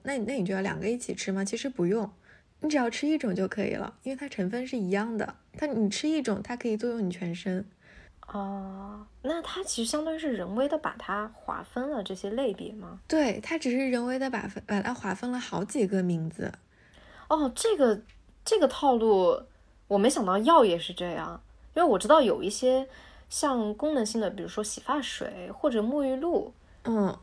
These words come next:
Speaker 2: 它上面标的那些功能好像是有一些些许差异，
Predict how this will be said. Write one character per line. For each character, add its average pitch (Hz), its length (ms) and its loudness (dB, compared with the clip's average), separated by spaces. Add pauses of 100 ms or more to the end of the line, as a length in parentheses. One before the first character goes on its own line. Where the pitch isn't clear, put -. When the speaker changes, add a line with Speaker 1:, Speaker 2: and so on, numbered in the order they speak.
(120)
Speaker 2:
它 339 320 2
上 359 280 -2
面 262 180 4
标 330 280 8
的 320 120 2
那 247 140 4
些 240 140 0
功 285 300 2
能 196 180 2
好 170 260 -2
像 269 320 4
是 233 340 2
有 175 180 0
一 190 100 -2
些 190 240 0
些 226 220 2
许 - 180 -4
差 185 320 -2
异， 196 300 -2